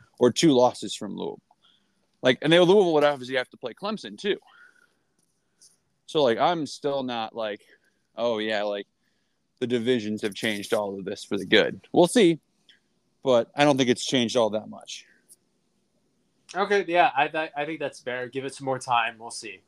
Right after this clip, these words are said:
Speaker 2: Yeah.
Speaker 1: Yeah.
Speaker 2: But
Speaker 1: But
Speaker 2: other than that, that's all I got.
Speaker 1: Well, Nick, it's, as always, it was a pleasure. Excited to get back and,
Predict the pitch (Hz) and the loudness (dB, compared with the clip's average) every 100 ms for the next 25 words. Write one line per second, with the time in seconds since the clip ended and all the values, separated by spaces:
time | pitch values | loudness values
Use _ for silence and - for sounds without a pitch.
0 | _ 117 98 90 _ _ _ _ _ _ | _ -8 -8 -10 _ _ _ _ _ _
1 | _ _ _ _ _ _ _ _ - - | _ _ _ _ _ _ _ _ -10 -10
2 | - - 127 123 131 - - - 151 165 | -10 -6 -4 4 2 2 -8 0 2 2
3 | 160 160 147 139 143 131 117 107 92 _ | 2 2 0 -4 0 0 -2 -8 -16 _
4 | _ _ _ _ _ _ _ - 170 185 | _ _ _ _ _ _ _ 0 2 2
5 | 190 - _ - 131 120 143 147 156 170 | 0 -2 _ -10 -10 2 4 6 4 4
6 | 175 151 156 143 135 156 156 151 165 156 | 2 -2 -6 -8 -10 -8 -8 -8 -12 -14
7 | _ _ _ _ _ _ _ - 127 127 | _ _ _ _ _ _ _ -6 -4 -4
8 | 120 127 107 127 127 117 110 | -6 -10 -6 -6 -6 -8 -12